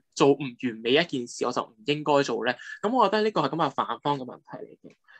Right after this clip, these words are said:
咁，誒，至於泛民嗰度，我都想講一講嘅，就係今日有一兩條，其實都唔止一兩條，其實有唔少問題咧。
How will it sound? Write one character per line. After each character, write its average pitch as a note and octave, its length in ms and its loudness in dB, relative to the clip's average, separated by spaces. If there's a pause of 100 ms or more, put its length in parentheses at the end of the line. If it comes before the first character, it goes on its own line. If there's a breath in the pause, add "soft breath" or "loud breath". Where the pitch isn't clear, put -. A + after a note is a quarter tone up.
(140 soft breath)
咁， B3 260 -4
誒， D#3+ 420 2
至 - 140 -10
於 B3+ 100 2
泛 G3+ 240 0
民 D#3+ 140 -2
嗰 D#3 180 -2
度， D#3+ 80 -4
我 C#3 160 2
都 F#3+ 60 -2
想 D3+ 260 -4
講 C3 240 2
一 - 60 -8
講 A#2+ 260 -2
嘅， C#3 260 -4 (160)
就 D3+ 100 -4
係 C3+ 300 2 (640)
今 C4+ 280 2
日 E3 60 -2
有 C#3+ 300 4 (440)
一 - 60 -2 (120)
兩 C#3 240 0
條， C3+ 220 -6 (100)
其 - 100 -8
實 A#2+ 100 2
都 G3+ 100 2
唔 D3 120 -4
止 - 120 -4
一 B2+ 40 4
兩 C3 200 2
條， C#3+ 100 -2
其 - 20 -4
實 D#3 100 2
有 E3 120 4
唔 - 20 -4
少 E3+ 140 0
問 F#3 180 2
題 B2 220 -2
咧。 C#3 180 2